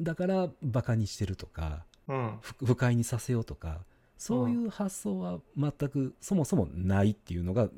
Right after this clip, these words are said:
Speaker 1: 前提にあるんですよね。
Speaker 2: うん。いや、わかります。そ-、
Speaker 1: はい。
Speaker 2: その気持ちはつ-、わかるんですけど。
Speaker 1: <laughs> ちょっと言い-、言い訳っぽくなりましたけど。
Speaker 2: うん。
Speaker 1: <laughs> どっちかというとあれですかね、その表記の問題ってことですよね、
Speaker 2: うん。
Speaker 1: この。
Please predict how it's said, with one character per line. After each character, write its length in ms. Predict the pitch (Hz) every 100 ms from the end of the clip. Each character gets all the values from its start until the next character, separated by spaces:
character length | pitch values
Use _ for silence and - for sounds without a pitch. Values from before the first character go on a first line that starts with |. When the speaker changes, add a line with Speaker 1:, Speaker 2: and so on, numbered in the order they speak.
| 120 113 113
Speaker 1:
前 120 | 110
提 180 | 90 90
に 120 | 80 -
あ 100 | 98
る 80 | 71
ん 100 | 60
で 140 | -
す 100 | -
よ 80 | 87
ね。 140 | 110 -
Speaker 2:
う 80 |
ん。 20 | 123
い 1080 | 120 110 87 - 87 - 85 _ - -
や、 80 | 123
わ 100 | 117
か 140 | - 123
り 80 | 113
ま 160 | 113
す。 160 | - -
そ-、 220 | - 143 131
Speaker 1:
は 120 | 113
い。 100 | -
Speaker 2:
そ 120 | -
の 100 | 156
気 120 | 156
持 100 | 151 151
ち 140 | 147
は 280 | 135 127 -
つ-、 120 | - - - - -
わ 80 | 131
か 160 | 151
る 120 | 127
ん 20 | 117
で 120 | 110
す 120 | -
け 100 | -
ど。 140 | 107 110
Speaker 1:
<laughs> 0 |
ち 80 |
ょ 20 | 147
っ 20 |
と 120 | 95 156 208 180
言 200 | 170 131
い-、 40 | 143 190
言 100 | 156
い 40 | 156
訳 220 | 139 -
っ 20 |
ぽ 120 | -
く 60 | 101
な 60 | 80
り 60 | 71
ま 100 | 73
し 80 | -
た 80 |
け 40 | -
ど。 60 |
Speaker 2:
う 40 | 135
ん。 200 | 131 -
Speaker 1:
<laughs> 1080 | - 131 - 190 156 - 120 - - - -
ど 140 | 156 196
っ 20 |
ち 100 | -
か 60 | 226
と 80 |
い 0 |
う 20 | 98
と 40 |
あ 20 |
れ 80 | 90
で 80 | 87
す 60 | -
か 80 | 80
ね、 120 | 92
そ 120 | -
の 60 | 90 -
表 240 | 214 233
記 60 | 254
の 80 | 262
問 240 | 233 220
題 120 | 202
っ 20 | 190
て 160 | -
こ 100 | -
と 100 | -
で 100 | -
す 100 | -
よ 100 | -
ね、 100 | 135 165
Speaker 2:
う 40 | 82
ん。 40 |
Speaker 1:
こ 40 |
の。 280 | 78 - 90